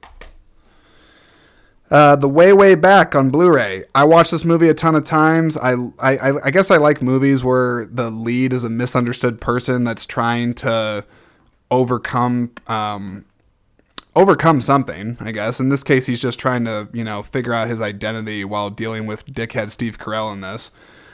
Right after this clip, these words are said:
Uh, but Sam Rockwell's really, really on fire in this movie, and it's, uh, just a really good coming-of-age film. Uh,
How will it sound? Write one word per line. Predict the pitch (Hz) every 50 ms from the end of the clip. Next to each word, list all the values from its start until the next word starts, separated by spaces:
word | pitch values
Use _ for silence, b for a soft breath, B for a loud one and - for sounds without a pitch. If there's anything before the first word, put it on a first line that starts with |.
| b b b
Uh, | - 120 131 135 135 131 165
but | - - 131
Sam | - 190 208 226 190 151
Rockwell's | 147 160 156 - 147 131 123 120 120 135
really, | 131 127 131 139 139 131 131 120 110 - - - - _ _ -
really | 131 143 170 170 131
on | 120 104 92
fire | - - 113 107 104 95 95
in | 101 101
this | 101 - -
movie, | 120 107 104 98 98 98
and | 104 110
it's, | 117 113 - -
uh, | 135 117 110 101 101 98 101 104 _ _ _ _ _
just | - 175 185 -
a | 196
really | 139 120 123 131 135 135 131 127
good | 117 127 123 120 113 -
coming-of-age | - 123 117 117 110 107 98 98 98 95 90 -
film. | - 101 78 76 110 123 127 127 - _ _ _ _ _ - - - - _ _ _ _ _ _ _ _ _ _ _ _ _ - - - - - - - - - B B B B B B B B B B B B B B B B B B _ -
Uh, | 131 135 139 139 139 139 139 135